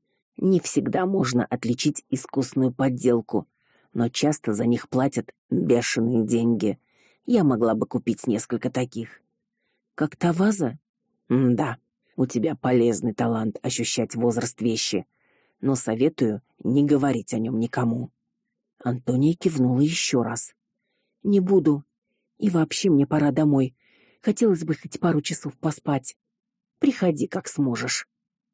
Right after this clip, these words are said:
"Послезавтра маскарад, а потом я приду", пообещала Антония,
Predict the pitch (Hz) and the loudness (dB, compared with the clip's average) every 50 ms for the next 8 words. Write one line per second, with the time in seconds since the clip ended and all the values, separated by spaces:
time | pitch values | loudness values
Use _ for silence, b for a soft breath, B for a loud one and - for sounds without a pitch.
0 | _ _ _ _ - - 214 185 - 190 185 180 196 180 - - 175 170 170 175 | _ _ _ _ -6 -4 -2 -2 0 0 0 2 0 0 0 0 0 0 0 0
1 | - - 185 185 190 196 185 - _ _ _ _ _ _ _ - 185 - 196 190 | -2 -2 0 0 2 0 0 -2 _ _ _ _ _ _ _ -6 -4 -2 -2 0
2 | - 233 208 165 170 160 - - 151 139 120 139 127 127 - _ _ _ _ _ | 2 2 4 4 2 2 2 0 0 2 2 2 0 0 -6 _ _ _ _ _
3 | _ _ _ - 143 131 123 120 123 - - - 120 117 120 - - 117 117 120 | _ _ _ -2 0 0 0 0 -2 -4 -4 -4 -4 -4 -4 -4 -6 -8 -10 -6
4 | - - 170 180 175 147 131 123 123 | 0 2 2 4 4 4 2 0 -2